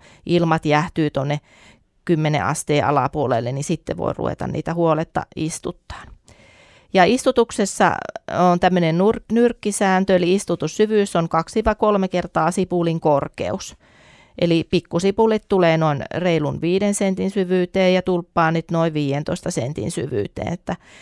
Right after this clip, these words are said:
melkein parempi syvään kuin pintaan kasvin kannalta. Ja kasvualusta pitää olla semmoista vettä läpäisevää, hiekkapitoista multamaata, että seisovaa vettä nää ei kestä ollenkaan. Ja parhaita paikkoja on perennapenkit, puiden ja pensaiden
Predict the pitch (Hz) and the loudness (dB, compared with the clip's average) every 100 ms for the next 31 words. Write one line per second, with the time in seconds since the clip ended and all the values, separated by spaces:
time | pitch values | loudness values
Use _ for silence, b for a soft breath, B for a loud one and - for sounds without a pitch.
0 | B 180 175 220 214 202 208 208 208 190 | B 0 2 2 2 2 2 2 0 0
1 | 185 170 165 156 160 147 147 143 139 - | 0 4 2 2 -4 -4 -4 -2 -4 -2
2 | 123 147 - _ _ _ _ _ _ - | -2 -2 -6 _ _ _ _ _ _ -20
3 | - - 165 - 117 147 - 113 131 185 | -12 -4 -4 -4 -8 -4 -2 -2 -2 -6
4 | - - _ _ b b b b 208 208 | -8 -18 _ _ b b b b -2 2
5 | 208 - 170 190 220 - 202 202 - 196 | 2 2 4 6 4 0 -2 -2 2 4
6 | 180 180 170 160 196 190 185 185 165 165 | 4 0 -4 -4 -2 -2 0 0 0 0
7 | 156 160 156 165 151 160 185 160 - - | -2 0 -2 -2 0 0 0 -2 -4 -6
8 | - 165 - 160 151 143 151 190 - 185 | -4 -6 -2 -2 -2 -4 -6 -6 -6 -6
9 | - - - 175 - 160 214 214 170 160 | -6 -8 -8 -4 -4 -2 -2 0 2 0
10 | - - 143 131 113 147 - 165 - - | -4 -6 -6 -6 -6 -6 -6 -6 -6 -8
11 | - b b b b b - 156 - 180 | -10 b b b b b -4 -2 -2 -6
12 | - - 180 196 - 156 175 202 240 226 | -6 -4 -2 0 2 2 2 -2 -2 0
13 | 208 202 - 185 160 143 185 202 214 202 | 0 0 0 2 2 0 0 0 0 -2
14 | 196 190 185 185 180 - 170 147 196 240 | 0 0 0 -2 -8 -4 -4 -2 0 0
15 | 220 180 175 170 151 156 160 | 0 0 0 0 -2 -2 -4